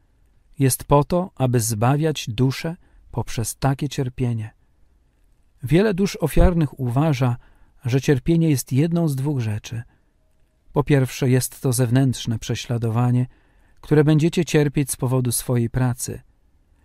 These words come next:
Następnie jest nim cierpienie fizyczne,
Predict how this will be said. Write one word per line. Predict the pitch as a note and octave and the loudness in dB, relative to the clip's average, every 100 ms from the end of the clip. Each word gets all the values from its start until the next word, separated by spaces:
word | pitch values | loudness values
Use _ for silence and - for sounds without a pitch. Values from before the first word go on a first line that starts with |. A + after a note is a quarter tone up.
| _ - - | _ -8 0
Następnie | B2+ - G#3 - F3+ E3+ | 0 2 -2 0 2 4
jest | E3+ - D#3+ | 2 2 2
nim | D#3 | 2
cierpienie | - D3+ C3+ D#3+ D3+ | 2 0 2 2 2
fizyczne, | - C#3 B2+ C3 - G#2 A2 | 0 0 2 0 -2 -6 -8